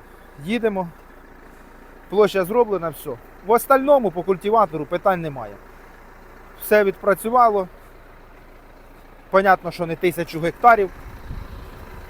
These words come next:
Лапою стільки, грубо говоря, краска ще тільки злізла. Стойка як стойка.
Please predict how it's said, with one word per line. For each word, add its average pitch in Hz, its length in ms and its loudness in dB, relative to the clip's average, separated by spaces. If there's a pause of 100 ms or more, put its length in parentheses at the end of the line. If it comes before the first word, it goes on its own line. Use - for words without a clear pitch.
(880)
Лапою 170 400 4
стільки, 165 340 -8
грубо 151 320 -6
говоря, 151 340 0 (100)
краска 208 360 -2
ще 185 160 -10
тільки 170 280 -12
злізла. 147 420 -14 (800)
Стойка 180 520 0
як 139 200 -4
стойка. 233 560 0